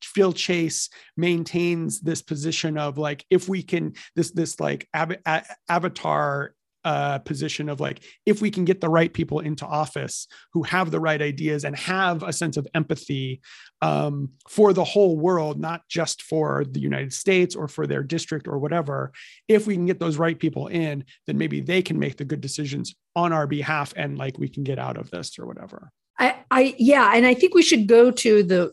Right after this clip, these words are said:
Speaker 2: the, the chapter in this or the scene in this that I found, this section that I found just, like, very strange, which is Phil Chase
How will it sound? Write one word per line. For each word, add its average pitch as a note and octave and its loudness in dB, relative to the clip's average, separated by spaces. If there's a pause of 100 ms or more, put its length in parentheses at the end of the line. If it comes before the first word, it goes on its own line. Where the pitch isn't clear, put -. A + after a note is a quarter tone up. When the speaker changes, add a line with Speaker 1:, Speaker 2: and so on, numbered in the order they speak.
Speaker 2:
the, F#3 2
the F#3+ -2
chapter A3+ 0
in F#3+ 0
this F3+ -4
or F#3+ 2
the F3+ -2
scene A3 0
in G3 -2
this G3 -2
that F#3 -4
I F3 -2
found, F3 -6
this F#3 6
section G3+ 2
that F#3+ 0
I F#3 0
found F3+ -4
just, E3+ -4
like, D#3 -4
very F3 -2
strange, E3+ -4
which F3+ -6
is D#3 -6
Phil D3+ -6
Chase - -2